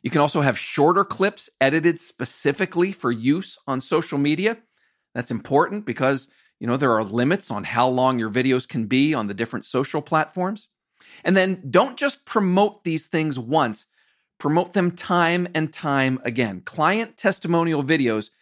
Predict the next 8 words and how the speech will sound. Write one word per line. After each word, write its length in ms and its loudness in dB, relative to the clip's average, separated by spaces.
have 160 -6
a 40 0
pretty 480 -2
long 500 2
shelf 400 -4
life. 320 -20
Number 160 2
three, 320 0